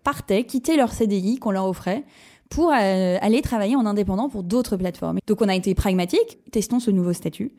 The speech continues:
Et par contre, il n'était pas question de le faire, euh, d'une manière, euh, à précariser ces personnes. On s'impose en tout cas, nous, chez Frishti, des normes de, notamment rémunération,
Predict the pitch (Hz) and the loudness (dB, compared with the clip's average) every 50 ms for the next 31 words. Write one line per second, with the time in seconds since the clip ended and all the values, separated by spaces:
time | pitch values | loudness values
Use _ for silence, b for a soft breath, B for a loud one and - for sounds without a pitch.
0 | B B B B B B B B B B B 233 - 233 196 190 - 269 311 - | B B B B B B B B B B B 0 0 0 -2 0 0 -2 -2 0
1 | - 226 202 175 170 - 170 202 208 196 - 196 - - 247 254 240 202 180 - | 0 -2 -2 -2 -2 -4 -2 -2 -2 -2 -4 -6 -6 -2 0 2 2 2 2 0
2 | - 220 233 240 220 190 175 165 165 160 160 160 160 156 156 - - - - - | 0 0 0 0 0 0 0 0 0 -2 -2 -4 -6 -6 -8 -8 -10 -10 -12 -8
3 | - 180 175 175 175 170 170 180 196 214 240 233 202 170 165 165 165 b b b | -6 -4 -2 0 0 0 0 0 0 0 0 0 0 0 0 -2 -2 b b b
4 | b b b b b - - - - 240 220 - 226 202 190 202 208 208 240 262 | b b b b b -4 -2 0 0 0 0 0 0 2 2 2 4 4 4 2
5 | 262 269 269 - - 190 190 196 185 - 185 160 - - - 220 220 - 262 254 | 2 -2 -6 -8 -6 -4 -4 -4 -4 -4 -6 -8 -6 -2 0 2 2 4 4 2
6 | - 269 285 269 247 220 - 208 - 233 220 214 226 233 220 - 196 - - 196 | 4 4 4 4 4 2 0 -2 0 2 4 4 4 2 2 0 -2 -2 -4 -8
7 | - - - 220 196 190 190 185 180 185 208 240 247 226 185 175 170 - - 196 | -6 -4 -4 0 2 2 4 4 4 4 4 6 6 4 4 2 0 0 0 0
8 | 214 208 220 202 202 196 185 - - 254 254 254 240 220 202 196 196 - - - | 0 0 0 0 0 -2 0 2 4 6 8 8 6 6 4 0 -2 -4 -4 -2
9 | 214 233 262 | -2 -2 -2